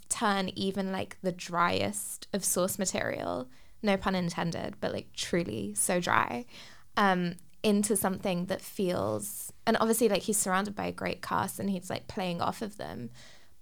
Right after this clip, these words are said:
But yeah, like, it f-, I think with the character of Paul, again, like, it's someone that is so interior, so within himself. And the fact that he manages to kind of externalize all of that, um,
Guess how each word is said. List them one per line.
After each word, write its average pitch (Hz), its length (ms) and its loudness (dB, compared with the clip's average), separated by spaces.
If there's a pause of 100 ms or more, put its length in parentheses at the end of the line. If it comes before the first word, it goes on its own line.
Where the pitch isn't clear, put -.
(140)
But 160 280 4 (1040)
yeah, 214 540 8
like, 202 180 4
it - 80 2
f-, - 160 -12 (960)
I 214 80 2
think 208 220 2 (140)
with 196 300 2
the 214 80 4
character 196 400 4
of 180 120 -4
Paul, 180 480 2
again, 185 400 2
like, 185 160 -2
it's - 140 -6
someone 185 280 0
that - 140 -4
is 185 100 -2
so 170 380 0
interior, 175 600 -2
so 185 240 -2
within 170 300 -4
himself. 196 500 -6 (400)
And 190 100 2
the 190 40 0
fact 175 200 0
that 202 60 -4
he 196 120 0
manages 175 420 -2
to - 100 -10
kind 185 200 -8
of 180 100 -10
externalize 185 800 -4
all 190 240 -4
of 190 140 -8
that, - 280 -2 (600)
um, 175 420 -4